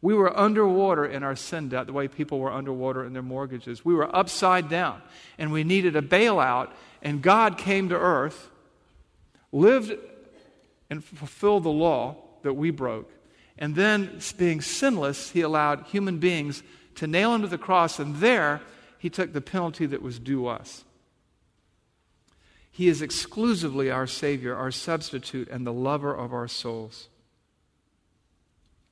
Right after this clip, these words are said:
God does for us what no man can do.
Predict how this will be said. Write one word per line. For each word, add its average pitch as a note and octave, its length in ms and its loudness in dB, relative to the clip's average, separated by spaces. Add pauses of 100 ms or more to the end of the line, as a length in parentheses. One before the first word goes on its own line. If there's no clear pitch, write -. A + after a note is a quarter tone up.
(640)
God E3 260 2
does F3 220 2
for D#3+ 200 0
us D#3 200 0
what C3+ 200 -2
no C#3+ 180 -4
man D#3 300 -4
can D3 180 -10
do. A#2 260 -6